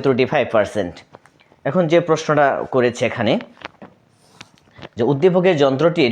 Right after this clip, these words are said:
ভার্নিয়ার সমাপতন নির্ণয় করো, যদি এটা আমরা করতে চাই, ভার্নিয়ার সমাপতন, তাহলে গড় দেখো, ভার্নিয়ার সমাপতন মানে ভি চাইছে। আমাদের কি কি দেওয়া আছে একটু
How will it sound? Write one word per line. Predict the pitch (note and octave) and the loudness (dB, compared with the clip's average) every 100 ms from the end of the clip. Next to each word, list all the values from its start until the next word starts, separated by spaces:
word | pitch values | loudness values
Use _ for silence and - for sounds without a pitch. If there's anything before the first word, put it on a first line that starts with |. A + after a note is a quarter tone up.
| A2+ - | -2 -4
ভার্নিয়ার | B2 C3+ D3 D#3 - | 0 0 2 0 2
সমাপতন | D3 D#3+ E3 D#3 D3 | 2 2 0 0 0
নির্ণয় | C#3+ C#3 - | 0 0 0
করো, | F#2 D#2+ - _ _ _ - | -2 -4 -10 _ _ _ -8
যদি | A#2+ C3+ | 0 2
এটা | B2+ | 2
আমরা | A#2+ A2 | 0 0
করতে | G#2+ F#2+ G2 | -2 -2 0
চাই, | C#3+ C4 - _ _ - | 0 0 -12 _ _ -18
ভার্নিয়ার | - A#2 A#2+ D#3 D3 | -2 0 2 0 0
সমাপতন, | B2 B2 - G2 E2 - _ | 0 0 0 -6 -8 -18 _
তাহলে | A#2 B2 B2 A#2 | 0 2 2 2
গড় | A#2 G#2+ | 2 2
দেখো, | A2 C3 A#2 - _ _ _ | 0 0 -4 -8 _ _ _
ভার্নিয়ার | G2 A2+ A#2 C3 - | -6 -2 0 0 0
সমাপতন | C3 C3 C3 A#2+ | 0 0 0 0
মানে | B2 A2 - | 0 -2 -4
ভি | A#2+ A2 | -4 0
চাইছে। | G#2 E2+ E2+ - - | -2 -2 -10 -14 -12
আমাদের | - C3+ C3+ - | -4 0 0 -2
কি | D#3+ | -4
কি | D3 A#2+ | 0 4
দেওয়া | B2 C#3 | 4 4
আছে | C3 | 0
একটু | - | -4